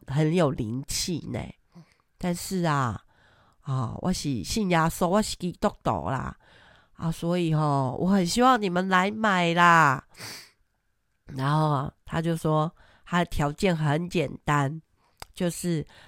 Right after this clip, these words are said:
他想要一直住在那里，到他可以回天家的时候，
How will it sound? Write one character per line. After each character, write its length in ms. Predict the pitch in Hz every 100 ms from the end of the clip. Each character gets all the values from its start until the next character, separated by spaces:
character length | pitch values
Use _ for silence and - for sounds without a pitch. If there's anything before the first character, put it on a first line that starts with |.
| -
他 220 | - 175
想 420 | - - 135 131
要 240 | 160 135 - _
一 180 | - 180
直 260 | 156 - 135
住 280 | - 170 151
在 220 | 160 139
那 220 | 147 143
里， 220 | 131 127 -
到 220 | 165 143
他 500 | - 151 143 139 156 - - - - _
可 140 | - 156
以 320 | 170 143 - _
回 340 | - - 131 139
天 440 | - - 165 165 165
家 320 | 170 147 147
的 160 | 139
时 360 | 147 - 131 151
候， 640 | 156 190 214 202 - 196